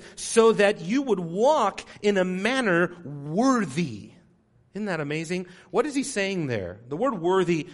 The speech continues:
speaks of, it's, it's, it's like a term of measurement. It speaks of weight. So it's like that you would be of the same weightiness as God. So in other words, that your life would match up with the weighty things of God.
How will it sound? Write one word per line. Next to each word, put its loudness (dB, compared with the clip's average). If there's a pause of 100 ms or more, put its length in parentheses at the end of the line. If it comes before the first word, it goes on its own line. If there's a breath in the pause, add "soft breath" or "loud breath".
(140)
speaks -6
of, -2
it's, -10
it's, -16
it's -16
like -6
a -2
term -6
of -6
measurement. -4
It -16
speaks -10
of -8
weight. -2 (360 loud breath)
So 0
it's 0
like 0 (160 loud breath)
that -6
you 0
would -2
be 0
of 0
the -2
same -2
weightiness 0
as -8
God. 0 (200 loud breath)
So -2
in 0
other 4
words, 4
that 2
your 2
life 2
would 4
match 0 (100)
up 2
with 0
the 4
weighty 2
things 0
of -2
God. 4